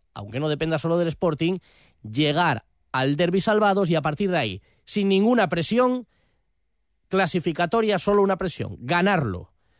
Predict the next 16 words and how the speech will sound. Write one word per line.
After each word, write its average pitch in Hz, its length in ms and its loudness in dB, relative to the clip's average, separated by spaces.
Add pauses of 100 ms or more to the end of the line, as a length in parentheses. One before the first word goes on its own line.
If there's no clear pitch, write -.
(240)
Ganar 165 600 0
el 196 160 0
derbi, 135 420 -2
que 151 220 -2
es - 180 -6 (340)
fundamental 175 800 0
en 160 140 0
una 202 160 2
temporada 185 440 0
en 180 60 2
la 165 100 0
que 160 220 -6 (160)
tampoco 175 800 0
le 147 180 0
ha 170 60 2
dado 185 380 0